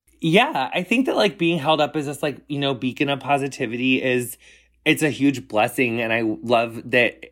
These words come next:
I have been able to, like, have this experience. I, I think that I try to, like, <sighs> I think if anything, it's made me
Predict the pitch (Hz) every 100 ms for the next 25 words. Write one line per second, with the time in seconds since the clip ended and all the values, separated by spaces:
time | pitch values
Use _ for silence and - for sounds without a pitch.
0 | _ 113 120 117 127 104 120 110 113 117
1 | 104 123 117 107 - - _ - _ _
2 | _ _ _ - 131 139 127 127 - 117
3 | - 160 160 143 127 117 139 135 135 143
4 | 185 226 226 349 233 - _ _ _ _
5 | _ _ _ 160 185 175 208 277 392 392
6 | - - _ _ _ - - 135 135 -
7 | - _ _ _ _ _ _ _ _ _
8 | _ _ _ _ _ _ 175 165 208 262
9 | 208 175 - 143 147 151 165 160 143 -
10 | 127 127 131 131 139 127